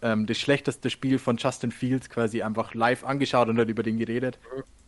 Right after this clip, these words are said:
Speaker 1: Das war ganz witzig, weil der hat quasi das Video von Justin Fields angeschaut und hat einfach alle zwei Minuten drüber geredet, was für ein krasses Play das grad vom Safety war. Ähm, und der hat einfach gemeint, das ist einfach so,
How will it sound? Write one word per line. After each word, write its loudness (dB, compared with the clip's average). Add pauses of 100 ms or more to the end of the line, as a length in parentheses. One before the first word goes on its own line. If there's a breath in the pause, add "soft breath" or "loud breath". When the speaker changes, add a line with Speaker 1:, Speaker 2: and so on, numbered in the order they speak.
Speaker 1:
Das -14
war 6
ganz 2
witzig, -2
weil 4
der 6
hat -6 (220)
quasi 2
das -2
Video 4
von 0
Justin -2
Fields 2
angeschaut 4
und 0
hat 0
einfach 0
alle 0
zwei 2
Minuten 0
drüber 4
geredet, 2
was 0
für 0
ein -2
krasses 0
Play 2
das 0
grad 2
vom -2
Safety -2
war. -4 (880)
Ähm, -4
und -4
der 6
hat 6
einfach 4
gemeint, 2
das -2
ist -16
einfach 0
so, -4